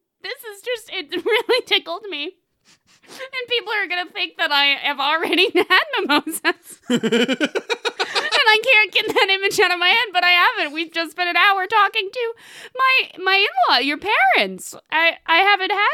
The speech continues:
Speaker 1: anything to drink. <laughs> You're listening to Everyone's a Critic, the internet's first curated volume of other people's opinions. I'm Jess.
Speaker 2: And I'm Bartender Benny, and when you come up and you order a mimosa, I'll make sure you get what you really want.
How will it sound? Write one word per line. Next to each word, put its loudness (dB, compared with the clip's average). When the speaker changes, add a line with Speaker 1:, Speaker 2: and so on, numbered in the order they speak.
Speaker 1:
anything -8
to -12
drink. -10
<laughs> -10
You're 2
listening 0
to 4
Everyone's 0
a -4
Critic, 0
the 4
internet's 2
first 0
curated 4
volume 4
of -2
other 2
people's -2
opinions. -2
I'm 4
Jess. 0
Speaker 2:
And -2
I'm 2
Bartender 0
Benny, 0
and -2
when -2
you -4
come -4
up 0
and -2
you 4
order 2
a 2
mimosa, 2
I'll 4
make 0
sure -2
you 2
get 0
what -6
you 0
really 0
want. -6